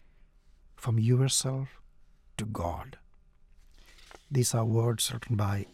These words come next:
A W Chaucer in his book, Keys to Deeper Life. And the subject of surrender or submission is something that, <laughs>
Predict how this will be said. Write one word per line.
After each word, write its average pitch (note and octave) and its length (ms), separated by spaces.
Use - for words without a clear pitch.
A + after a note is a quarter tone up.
A C3 180
W A#2 340
Chaucer G#2+ 680
in A#2 140
his G#2+ 120
book, A2 360
Keys A#2+ 560
to A#2 100
Deeper A2 360
Life. D#2+ 460
And E3+ 180
the D#3+ 60
subject G3 680
of E3+ 340
surrender F3 800
or E3 520
submission E3+ 720
is D3 180
something D3+ 460
that, C#3 240
<laughs> D3 140